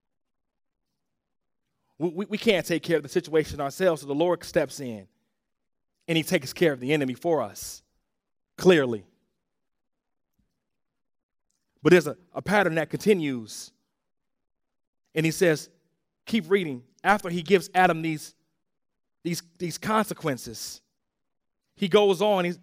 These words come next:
and the scripture says, "The man named his wife Eve because she was the mother of all the living. The Lord God made clothing," watch this, "from skins for the man and his wife.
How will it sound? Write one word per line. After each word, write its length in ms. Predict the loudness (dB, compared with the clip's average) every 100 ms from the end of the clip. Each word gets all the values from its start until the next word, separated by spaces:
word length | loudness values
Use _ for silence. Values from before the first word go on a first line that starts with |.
| _ _ _ _
and 160 | -14 -14 -16
the 120 | -14
scripture 320 | -2 -2 0
says, 280 | 2 2 2 _ _
"The 100 | 0
man 380 | 2 0 0 -4 -8
named 280 | -2 0 2
his 200 | -2 -2
wife 280 | -2 -4 -4
Eve 260 | -6 -6 -6
because 280 | -4 -4 -4
she 160 | -8
was 140 | -6 -4
the 100 | -2
mother 280 | -2 0
of 80 | -2
all 260 | 0 -2 0
the 80 | 2
living. 340 | 2 0 -12 _ _ _ _ _ _ _ _
The 80 | 2
Lord 300 | 4 4 2
God 220 | 2 2
made 280 | 2 0 -2
clothing," 480 | -2 0 0 -2 -6
watch 260 | -8 -4
this, 340 | -2 -2 -4 -18 _ _ _ _ _ _
"from 220 | -2 0 0
skins 800 | -6 0 2 4 0 -4 -14 _ _ _ _ _
for 120 | -4
the 80 | -2
man 320 | 0 0 0
and 80 | 0
his 160 | -2 0
wife. 500 | -2 -2 -10 -20